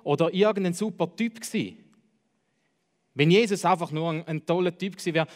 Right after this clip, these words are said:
dann müsste er nicht da stehen. Dann könnten wir jetzt heimgehen und irgend uns die Olympia-Abschlussfeier reinziehen. Jesus ist mehr gewesen. Jesus ist Gottes Sohn gewesen. Jesus ist Gott gewesen.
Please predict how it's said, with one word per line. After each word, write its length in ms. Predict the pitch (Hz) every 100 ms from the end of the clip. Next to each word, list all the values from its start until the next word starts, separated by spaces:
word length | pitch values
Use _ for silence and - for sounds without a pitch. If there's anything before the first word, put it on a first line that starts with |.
| -
dann 140 | 143
müsste 240 | 175 170 165
er 60 |
nicht 120 | 160
da 200 | 117 135
stehen. 260 | 135 - 107
Dann 100 | 127
könnten 300 | 160 196 202
wir 80 | 190
jetzt 160 | 190
heimgehen 320 | 185 202 196 175
und 100 | 165
irgend 440 | 202 196 190 180 - _
uns 260 | 170 185 -
die 60 |
Olympia-Abschlussfeier 1080 | 160 175 208 190 165 180 - 180 175 175 170
reinziehen. 640 | 165 170 165 123 110 98 90 _ _ _ _ _ _ -
Jesus 420 | 165 254 214 170
ist 160 | 147 151
mehr 360 | 165 254 277
gewesen. 420 | - - 233 101 - _ _ _ _
Jesus 380 | 151 220 214 180
ist 340 | 143 - _ -
Gottes 460 | 190 202 202 -
Sohn 240 | 160 165 175
gewesen. 260 | - 113 - -
Jesus 380 | 139 165 170 120
ist 260 | - _
Gott 300 | 143 156 -
gewesen. 320 | - 127 90